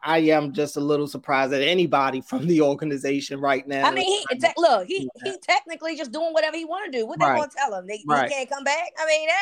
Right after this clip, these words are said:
Speaker 2: ain't gonna
Speaker 1: Right.
Speaker 2: happen. So
Speaker 1: No, yeah, he,
Speaker 2: just say
Speaker 1: he does what he
Speaker 2: exactly
Speaker 1: wants. And like I said, it's
Speaker 2: <laughs>
Speaker 1: not,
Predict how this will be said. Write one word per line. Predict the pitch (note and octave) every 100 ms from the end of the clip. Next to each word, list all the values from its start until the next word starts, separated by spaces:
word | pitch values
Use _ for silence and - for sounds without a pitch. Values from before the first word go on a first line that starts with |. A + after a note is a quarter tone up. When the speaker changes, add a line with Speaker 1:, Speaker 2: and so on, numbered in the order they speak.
| F#4
Speaker 2:
ain't | E4
gonna | C#4+
Speaker 1:
Right. | A#3
Speaker 2:
happen. | B3+ - _ C4
So | B3+ C4+
Speaker 1:
No, | E3
yeah, | D#3 E3 C3+
he, | F3+
Speaker 2:
just | A#3
say | G#3
Speaker 1:
he |
does | D4+ A3 G3
what | G3
he | F3+
Speaker 2:
exactly | G#3 G#3 E4+
Speaker 1:
wants. | F4+ F4+ E3+ - -
And | C4
like | C4
I | B3
said, | E4+ G#3
it's | C#4+
Speaker 2:
<laughs> |
Speaker 1:
not, | A#3+